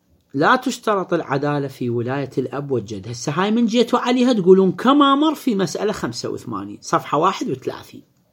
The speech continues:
من تجون على هاي هم تأشرون عليها. تقولون كما مر، حتى يصير عندكم ارتباط. ما لنا علاقة به، المهم حسن التصرف، إنه يحسن التصرف في أموال الصبي حتى لو مو يشرب خمر، عسى ما، ما يصلي.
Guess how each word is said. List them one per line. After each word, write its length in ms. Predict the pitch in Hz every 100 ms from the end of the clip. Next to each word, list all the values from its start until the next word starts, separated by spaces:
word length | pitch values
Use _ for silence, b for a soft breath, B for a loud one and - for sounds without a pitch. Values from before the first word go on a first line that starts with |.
| _ _ _
من 180 | - 123
تجون 380 | 139 127 254 311
على 240 | 240 285
هاي 360 | 247 269 339 349 b b b
هم 220 | 277 359
تأشرون 540 | 330 151 131 - 117 98
عليها. 440 | 95 87 78 90 - _ _ _ _ _ -
تقولون 420 | 120 147 170 247
كما 420 | 226 220 233 196 151
مر، 300 | 120 98 _ _ _ _ _ _
حتى 300 | - 123 -
يصير 280 | 156 - 190
عندكم 360 | 190 - 220 220
ارتباط. 540 | 147 - 135 113 - _ _ _ _ _ _ _ _ _ _ _ _ _ _ _ _ _ _ _ _ _ _ -
ما 280 | 107 151 208
لنا 160 | 240
علاقة 480 | 240 220 214 196 185
به، 140 | 165 160
المهم 320 | 143 143 185
حسن 300 | - 185 180
التصرف، 760 | 170 165 - 160 127 151 -
إنه 260 | 131 127 127
يحسن 320 | 151 - -
التصرف 640 | 123 - 127 139 143 160
في 160 | - 147
أموال 360 | 139 135 123 123
الصبي 340 | 123 131 127
حتى 320 | - 127 -
لو 100 | 131
مو 140 | 131 127
يشرب 320 | 117 113 107
خمر، 340 | - 110 - 120
عسى 200 | 120 127
ما، 160 | 131
ما 100 | 135
يصلي. 460 | 117 - 104 98